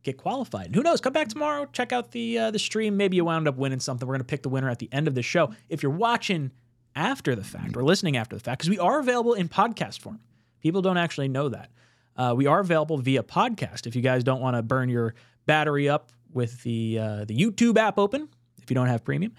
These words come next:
you can download us wherever you get your podcast from. And, uh, yeah, make sure you hit that like button. I wanna slide over a little bit, and I wanna talk about Zach Wilson. We heard some comments made,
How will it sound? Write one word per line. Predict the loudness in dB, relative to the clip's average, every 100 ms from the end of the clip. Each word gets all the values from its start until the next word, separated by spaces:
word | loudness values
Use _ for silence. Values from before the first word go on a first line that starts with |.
| -20 _ -2
you | 2
can | 4 4
download | 4 4 2 2
us | 0
wherever | 0 0 2
you | 0
get | 0 -2
your | -4 -6 -10 -14 _ -4
podcast | -4 -4 -8 -8
from. | -6 -8 -10 -20 _ _ -10 -2
And, | 0 0 0 2
uh, | 2 2 -2 -6 _ _ _ _ _
yeah, | -4 -4 -4 -8 _ _ _ _ _ _ _ -6
make | -4
sure | -2
you |
hit | -2
that | 0
like | -2 -4
button. | -10 -12 _ _ _ _
I | -2 2
wanna | 2 2 0
slide | -2 0 2
over | 4 2 0
a | 0
little | 0 2 2
bit, | 2 0 -2
and | -6
I |
wanna | -6 -6
talk | -2 -2 0
about | 2 2 2
Zach | 2 2 2
Wilson. | 2 2 2 -2 -2
We |
heard | 2 2 2
some | 0 -2
comments | -2 -2 2 2 2 -2 -2 -2
made, | 0 2 2 0